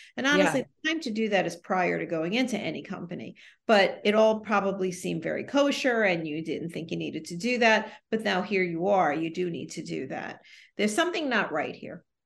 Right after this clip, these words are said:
Speaker 1: There's
Speaker 2: Yeah.
Speaker 1: something not right. And, uh, ex-employees know.
Speaker 2: Yeah, and it brings to mind also that notion that I know we've talked about and you often read about, that the,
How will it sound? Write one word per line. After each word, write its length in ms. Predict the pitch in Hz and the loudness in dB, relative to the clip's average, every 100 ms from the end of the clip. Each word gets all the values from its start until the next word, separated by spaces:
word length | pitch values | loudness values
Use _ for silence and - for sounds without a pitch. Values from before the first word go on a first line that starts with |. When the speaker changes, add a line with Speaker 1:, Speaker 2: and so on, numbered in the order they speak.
| _ _ | _ _
Speaker 1:
There's 120 | 180 | 2
Speaker 2:
Yeah. 100 | 170 | 4
Speaker 1:
something 180 | - - - _ - | 2 -2 -10 _ -18
not 120 | - | -10
right. 380 | 160 139 - - _ _ _ - | -8 -8 -10 -16 _ _ _ -2
And, 500 | 185 185 165 165 - - | 0 2 -2 -4 -10 -6
uh, 300 | 196 160 139 | -2 -2 -4
ex-employees 920 | - 247 - 254 226 220 196 175 - 180 | 0 0 0 -4 -2 -2 0 -2 -4 -6
know. 360 | 160 - 165 _ _ _ _ _ _ _ _ _ _ _ - | -8 -8 -14 _ _ _ _ _ _ _ _ _ _ _ 2
Speaker 2:
Yeah, 280 | 220 214 202 | 6 8 6
and 300 | 214 214 208 | 4 0 -4
it 80 | |
brings 320 | 202 254 285 - | -2 0 -2 -2
to 80 | |
mind 360 | 233 233 233 220 | 0 4 4 4
also 280 | 190 202 214 | 0 -2 2
that 240 | 202 151 | 2 2
notion 320 | 175 185 185 | 0 -4 -2
that 180 | 175 170 139 | -2 -2 -2
I 140 | 110 170 | -4 -2
know 200 | 175 170 | 0 0
we've 380 | 160 175 175 | 2 2 2
talked 320 | - 190 180 190 | 2 2 2 0
about 300 | 185 175 170 | 2 4 2
and 220 | 165 165 | 0 -2
you 160 | 160 | -2
often 340 | 160 160 170 165 | -2 -2 -2 0
read 180 | 214 214 | 2 4
about, 260 | 180 170 | 4 2
that 200 | 175 175 | 0 -4
the, 240 | 185 180 | 0 0